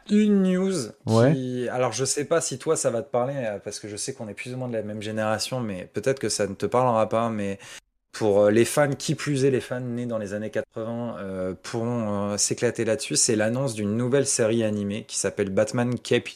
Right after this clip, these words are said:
Speaker 1: euh, Caped Crusader, et qui est créée, produit, euh, par Bruce Timm, et, euh, Bruce Timm, c'est le créateur du dessin animé Batman qui passait sur France trois quand on était petits, toi et moi, euh, Critics.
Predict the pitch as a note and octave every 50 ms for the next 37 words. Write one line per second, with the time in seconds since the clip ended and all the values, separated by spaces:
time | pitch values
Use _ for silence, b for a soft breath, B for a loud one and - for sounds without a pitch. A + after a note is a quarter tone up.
0 | _ - B2+ A#2+ A2 - - - C3 B2 - - - - - - A#2 G#2 G2+ G#2+
1 | G#2 G#2+ G2 G#2+ A#2+ C3+ C#3 B B B B B B B B B B - - -
2 | G2 - - C3 A#2+ - - - - C3 C3+ D3 D#3 D3+ - - C3+ - - -
3 | - - D3 C#3 C3 C3+ D3 D3 C#3 b b b b b _ _ _ _ - A2+
4 | G#2 G2+ G2+ F2+ - A2 F#2+ F#2+ G2 G#2 A#2 C3 A#2+ - - - - D#3 F3 F#3
5 | F3 D3 - - A2+ A2+ A2 G#2+ G#2+ G#2 G2+ G2 G2 G2 G2+ G2 F#2+ G2+ G#2 A2+
6 | - - - D#3+ E3+ D#3+ - - B2+ G#2+ - - - B2+ A#2+ A2+ A2 - D#3 D#3+
7 | D#3 C#3 A#2+ G#2+ G2+ G2+ B2+ C3+ C3 - D#3+ D3 C#3+ C#3+ C#3 C#3 D3 C#3+ A#2+ A2
8 | A#2+ A#2 - - B2 B2 C3+ C#3+ C#3+ C3+ - - - - G#2 - - C3+ - -
9 | F#2 - - - - C#3 B2+ - - - - B2 C#3 C3+ - A2+ G#2 - G#2 G#2
10 | G2 - G#2+ - - - - - - - - A2 G2+ F#2+ F#2+ G#2+ A2+ A#2+ A#2 G#2+
11 | G2 F#2+ F#2 F2 F2 E2+ E2+ E2+ - - F2+ - - A2+ A#2+ - - -